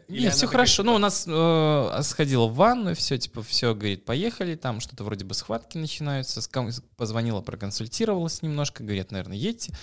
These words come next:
Speaker 2: А, у меня рабочая машина. Я говорю, «Ну, поехали». Все, мы садимся в машину.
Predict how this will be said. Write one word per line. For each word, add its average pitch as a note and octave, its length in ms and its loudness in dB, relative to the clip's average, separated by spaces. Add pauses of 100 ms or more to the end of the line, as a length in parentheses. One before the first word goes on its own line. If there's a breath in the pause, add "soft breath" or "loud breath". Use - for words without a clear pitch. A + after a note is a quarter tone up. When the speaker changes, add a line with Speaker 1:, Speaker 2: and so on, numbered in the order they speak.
(640 loud breath)
Speaker 2:
А, B2+ 420 0 (640)
у B2 80 -2
меня C#3 260 4
рабочая A#2+ 420 2
машина. F3+ 640 0
Я A#2 100 -12
говорю, G#2 180 -6
«Ну, B2 100 -2
поехали». B2+ 480 -4
Все, - 240 -2
мы G#2+ 120 -4
садимся G2+ 460 -4
в F#2+ 40 -6
машину. C#3+ 560 -4